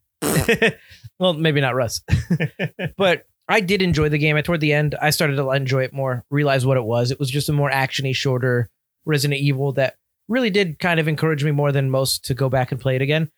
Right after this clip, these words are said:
I do wanna play through Resident Evil two again, but mostly only 'cause I played through Leon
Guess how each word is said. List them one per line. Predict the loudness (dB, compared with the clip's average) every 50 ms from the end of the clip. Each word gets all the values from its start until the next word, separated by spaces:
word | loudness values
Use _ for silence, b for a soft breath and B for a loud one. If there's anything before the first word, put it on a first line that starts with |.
| _ _ -2
I | 0 0
do | 2 2 2 2
wanna | 2 0 0
play | 0 0 0 0 -2 -6 _
through | -6 -2 0
Resident | 0 0 0 0 0
Evil | 0 0 0 0
two | 0 0 0 0
again, | 0 0 0 0
but | 0 0
mostly | 0 -2 -2 -2 -2 -2
only | 0 0
'cause | 0 -2 -2
I | -4
played | -2 -2 -4 -4
through | -4 -4 -4
Leon | -2 -2 -2 0 -2 -2 -4